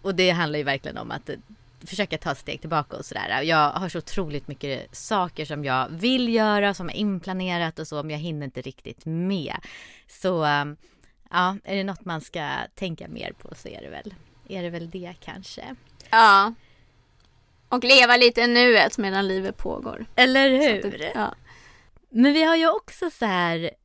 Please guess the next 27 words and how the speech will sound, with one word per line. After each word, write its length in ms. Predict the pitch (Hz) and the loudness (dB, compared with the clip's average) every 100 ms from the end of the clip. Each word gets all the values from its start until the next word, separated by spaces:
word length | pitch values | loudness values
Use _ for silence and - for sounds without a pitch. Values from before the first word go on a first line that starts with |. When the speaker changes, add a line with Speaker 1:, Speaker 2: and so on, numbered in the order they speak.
| _ | _
Speaker 1:
eh, 560 | 175 165 160 156 - - - | -6 -6 -6 -8 -10 -12 -12
vad 140 | 247 233 | -12 -10
ska 160 | 247 | -8
vi 100 | 247 247 | -6 -2
göra 180 | 247 240 | -2 -2
härnäst? 640 | 240 220 330 - - - 147 | -4 -6 -6 -12 -16 -10 -8
Jag, 440 | 233 330 403 320 269 | -2 0 0 -6 -6
eh, 240 | 262 240 | -4 -4
ska 160 | - 269 | -4 -2
göra 100 | 233 | 0
något 80 | 240 | -2
jättekul, 520 | 233 - 262 415 202 | -4 -4 -4 -4 -6
säger 260 | - 214 160 | -4 -2 -2
jag. 100 | 196 226 _ _ _ - 202 | -6 -12 _ _ _ -8 -4
Eh, 200 | 180 - | -4 -2
jag 80 | 240 | -4
ska 120 | - | -4
åka 160 | 359 - | -8 -10
till 180 | - 240 | -2 0
Speaker 2:
Du 60 | |
ska 140 | 427 - | 2 4
ju 60 | |
till 100 | 403 | 4
Speaker 1:
Frankrike. 80 | 165 | 6
Speaker 2:
Frankrike, 460 | - 480 330 247 - | 6 4 2 -2 4
ja. 280 | 262 302 403 | 4 4 2
Speaker 1:
Ja, 340 | 202 453 180 | -2 0 -2